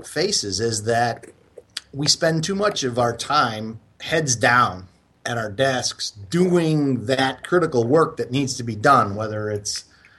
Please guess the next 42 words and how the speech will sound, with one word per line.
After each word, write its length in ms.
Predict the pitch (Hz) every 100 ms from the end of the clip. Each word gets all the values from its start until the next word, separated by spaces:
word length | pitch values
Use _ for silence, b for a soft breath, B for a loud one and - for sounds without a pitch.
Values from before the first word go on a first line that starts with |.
| b b
you 120 | 117
know, 100 | 117
on 180 | 113 113
the 60 |
sales 520 | 101 - 165 165 156 -
side, 420 | 160 147 143 127
do-, 160 | 135
putting 320 | 135 160 151 127
the 60 |
proposals 600 | 120 117 160 156 143 143
together, 540 | 147 131 135 135 135 123
if 100 | 120
it's 160 | -
on 220 | 131 120
the, 280 | 117 107 104
uh, 160 | 107 87
carrier 440 | - 175 165 156
side, 340 | 143 147 139 123
doing 240 | 131 127
the 120 | 120
underwriting 680 | 131 151 143 139 139 135 127
or 80 | 113
the, 240 | 104 92 - b b
the 100 | 107
claims 360 | 156 143 131
adjudication 840 | 120 120 127 117 156 139 135 143
or 100 | 117
rate 360 | 101 117 156 151
making, 520 | 151 139 135 123 117
right? 280 | 120 139 143 - _ b b b b b -
All 220 | 240 285
of 60 |
those 180 | 233 208
things 240 | 196 175 135
are 60 |
vital 320 | 120 139 156
to 60 | 123
what 200 | 113 131
we 80 | 107
do. 380 | 101 151 - - _ _ _
But 240 | 233 - - _ _
the, 200 | 160 156